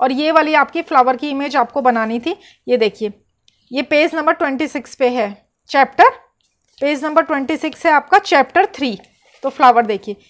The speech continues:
इसमें ये देखिए ऐसे एक, दो, तीन, ये ऐसे इंडिकेट करके पूरे में दिया गया है gynoecium। ये क्या है? ये एसेंशियल वॉल है। और दूसरी एसेंशियल वॉल कौन सी है?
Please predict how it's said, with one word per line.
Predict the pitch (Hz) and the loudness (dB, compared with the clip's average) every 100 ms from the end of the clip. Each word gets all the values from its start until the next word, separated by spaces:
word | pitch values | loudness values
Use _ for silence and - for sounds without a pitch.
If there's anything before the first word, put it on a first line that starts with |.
| _ | _
इसमें | - - 311 | -14 -6 -4
ये | 311 | -4
देखिए | 285 269 339 330 | -4 -4 -2 -2
ऐसे | - 262 269 311 | 2 2 2 -6
एक, | - - 262 277 247 | -6 -2 -2 -2 -6
दो, | 269 | -6
तीन, | 262 254 | -6 -6
ये | 247 269 | -2 0
ऐसे | 269 311 | 0 -4
इंडिकेट | 294 262 285 294 | -6 -6 -6 -6
करके | - 294 311 | -6 -6 -6
पूरे | - 277 285 | -6 -4 -4
में | 302 | -4
दिया | 269 269 | -2 -2
गया | 262 269 | 0 2
है | 381 - - - | 0 -2 -20 -6
gynoecium। | 196 262 262 269 254 240 226 208 - - | 6 8 8 4 -4 -2 -4 -4 -14 -10
ये | 233 302 | -2 0
क्या | 320 311 | 2 2
है? | 359 | 2
ये | 330 330 | 0 -4
एसेंशियल | 277 - 285 277 - 294 | -6 0 0 0 0 0
वॉल | 254 220 208 190 | 2 2 2 0
है। | 185 - _ | -2 -10 _
और | 247 254 | 2 4
दूसरी | 240 330 359 370 | 4 2 4 4
एसेंशियल | 359 311 277 349 | 2 -2 -2 -2
वॉल | 302 311 | 2 0
कौन | 311 302 294 | 2 0 0
सी | - | -2
है? | 330 | -2